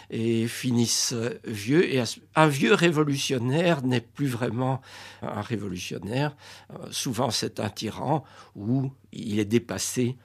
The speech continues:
par les événements. Donc, je dirais que Bourbaki a créé un changement dans, dans les mathématiques qui s'est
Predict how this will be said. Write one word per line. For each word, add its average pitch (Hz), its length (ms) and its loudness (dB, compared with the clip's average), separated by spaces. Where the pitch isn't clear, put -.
par 107 220 -4
les 107 200 -2
événements. 101 460 -4
Donc, 160 220 4
je 151 120 2
dirais 135 420 2
que 131 280 2
Bourbaki 143 880 0
a 123 100 0
créé 160 520 4
un 110 160 -2
changement 120 520 -2
dans, 107 360 -2
dans 117 140 0
les 101 120 0
mathématiques 95 880 -6
qui - 160 -6
s'est 135 280 2